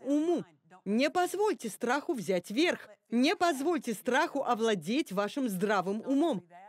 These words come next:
И научитесь распознавать противостояние в виде неправильного мышления. Научитесь распознавать противостояние здравому уму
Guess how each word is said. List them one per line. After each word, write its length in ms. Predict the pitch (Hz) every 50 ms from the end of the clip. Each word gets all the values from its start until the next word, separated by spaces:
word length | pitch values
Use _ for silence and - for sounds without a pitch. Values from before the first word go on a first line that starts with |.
| - _ _ _ _ -
И 260 | 277 277 320 359 381 330 320 - - 151
научитесь 1080 | 165 190 208 240 285 311 285 240 202 - - - - 330 359 339 - - 311 247 - 208 190
распознавать 1200 | 185 233 262 302 302 - - - 349 339 262 262 294 349 381 392 359 403 403 320 202 170 - - -
противостояние 1300 | 247 240 240 - 262 233 240 - - 254 220 214 196 185 233 277 349 403 392 339 285 233 190 180 175 - _ 165 160
в 280 | 202 190 185 180 175
виде 440 | 180 214 247 247 214 180 156 254 294
неправильного 800 | 302 294 330 349 - 302 262 233 214 190 202 202 214 226 220 262 269
мышления. 640 | 262 311 294 - - 349 370 294 196 170 156 151 147 - _ _ 175 180 185 196
Научитесь 760 | 220 240 262 285 262 240 220 - - 349 359 349 339 269
распознавать 840 | - 294 294 285 - - 302 214 214 247 247 247 233 339 359 349 -
противостояние 1080 | - 262 254 - 269 233 240 - - - 285 294 294 311 339 349 320 269 247 233 208 196
здравому 640 | 185 156 151 220 233 285 294 262 220 226 220 202 208
уму 380 | 214 233 233 233 285 359 381